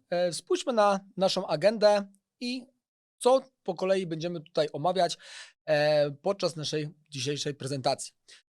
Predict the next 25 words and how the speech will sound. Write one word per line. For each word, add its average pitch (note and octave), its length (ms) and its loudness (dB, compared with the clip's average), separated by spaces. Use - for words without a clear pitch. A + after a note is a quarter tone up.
Przede D#3 100 -10
wszystkim C#4+ 280 -4
zaczniemy G#3 420 2
od D#3 220 2
wersji G3 420 2
oraz E3 400 2
licencjonowania F3 680 0
systemu. D3 560 -2
E, D3+ 360 2
później C#4 360 -4
przejdziemy G3 400 -2
do E3 180 0
wprowadzenia D#3+ 680 -2
do D#3+ 120 2
narzędzia. D3 540 0
E, E3 300 2
kolejnym C4+ 400 2
elementem G#3 640 2
będzie F3+ 680 2
wykrywanie F3+ 540 0
podatności F#3 760 -2
i E3+ 60 -4
zarządzanie F3+ 840 0
właśnie D3 320 -4
nimi. D#3+ 260 -4